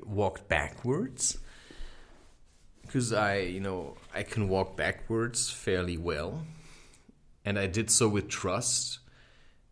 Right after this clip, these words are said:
'Cause I was probably walking backwards three hundred meters or four hundred, without checking what was behind me because there were three guys coming after me.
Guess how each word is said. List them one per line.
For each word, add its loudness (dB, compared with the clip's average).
'Cause -2
I 4
was 2
probably 4
walking 4
backwards 2
three 2
hundred 4
meters 0
or -4
four -2
hundred, -2
without 4
checking 4
what 4
was 2
behind 2
me 4
because 0
there 2
were 0
three 0
guys 6
coming 2
after 0
me. -4